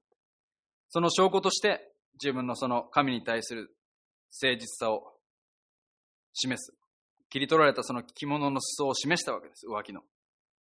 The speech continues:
殺そうと思えば、もちろん殺すこともできましたって。でも、そうしませんでしたよって。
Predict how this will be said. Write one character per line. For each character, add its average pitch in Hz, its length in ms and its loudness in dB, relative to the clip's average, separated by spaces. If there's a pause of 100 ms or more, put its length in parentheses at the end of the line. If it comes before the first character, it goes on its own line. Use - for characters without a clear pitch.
(680)
殺 170 180 6
そ 202 100 6
う 196 60 4
と 185 60 2
思 190 160 6
え 175 60 6
ば、 170 260 8
も 135 120 -2
ち 196 100 -4
ろ 202 80 4
ん 147 80 0
殺 147 160 0
す 143 80 -6
こ 170 80 -4
と 165 120 -4
も 120 100 -4
で 107 100 -10
き 127 120 -10
ま 151 100 -4
し - 80 -10
た 131 80 -10
っ - 100 -16
て。 - 80 -20 (800)
で 143 80 2
も、 117 300 -2
そ - 160 -4
う 110 40 -4
し 123 120 -4
ま 127 80 -4
せ 180 100 -4
ん 160 60 -4
で 135 60 -8
し - 100 -8
た 107 80 -8
よ 117 80 -8
っ 123 40 -14
て。 - 180 -20